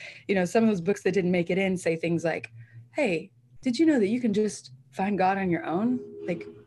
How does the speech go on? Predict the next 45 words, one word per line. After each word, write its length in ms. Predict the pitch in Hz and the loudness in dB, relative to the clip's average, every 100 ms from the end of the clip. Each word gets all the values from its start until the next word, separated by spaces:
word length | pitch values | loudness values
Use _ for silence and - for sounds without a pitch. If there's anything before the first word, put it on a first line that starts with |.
| _ - | _ -6
maybe 180 | 185 220 | 2 4
you 140 | 254 | 4
are 180 | 254 311 | 4 0
God. 320 | - - - - | -2 -6 -8 -10
Like, 120 | 170 - | -10 -4
let's 220 | 233 247 | -4 -2
just 300 | - 247 - - | -4 -4 -4 0
all, 280 | 226 233 226 _ - - - | 2 2 -2 _ -20 -20 -4
you 120 | 247 226 | 2 4
know, 180 | 175 170 | 4 0
find 340 | - 226 240 | 2 4 6
God 180 | 240 226 | 6 4
on 140 | 208 | 2
our, 140 | 196 - | -2 -2
like, 300 | 170 160 - | -2 -2 -2
in 260 | 196 185 - - | 0 -2 -4 0
ways 320 | 202 202 175 - | 4 4 2 -4
that 140 | 196 165 | -2 0
don't 220 | 202 202 | 2 2
involve 600 | 190 180 185 165 160 - - | 2 4 4 2 0 -6 -8
a 80 | |
priest 380 | 165 156 147 - | -6 -6 -6 -2
or 80 | 160 | -2
the 80 | 156 | -2
church 380 | - 156 151 165 | -4 -4 -4 -4
or 80 | |
anything 320 | 156 160 165 156 | 0 -2 -2 -4
like 180 | 156 | -4
that." 260 | 175 165 - - - - - _ _ - | -2 -2 -2 -14 -20 -20 -20 _ _ 0
And 500 | 185 180 170 160 170 | 2 4 4 2 -2
it 140 | 180 | -8
just, 440 | - 214 180 - - _ _ _ _ _ | -4 -2 -2 -8 -16 _ _ _ _ _
it 100 | - | -4
just 180 | 190 214 | -2 -2
kind 160 | - 208 | 0 0
of 160 | 170 | 0
reeked 260 | 170 175 - | 0 -2 -2
of, 140 | 170 | -2
like, 220 | 170 165 - | 0 0 0
a 60 | |
man-made, 800 | 170 180 170 170 170 160 160 165 - _ - - | 0 2 2 2 2 2 0 -2 -10 _ -16 -4
um, 480 | 170 156 160 - - _ _ _ - - | -2 -2 -4 -8 -10 _ _ _ -20 -18
system 520 | - - 185 - 170 165 | -10 -6 -6 -2 0 0
to 160 | 196 | 0
me. 440 | 180 151 165 170 | 0 0 -2 -4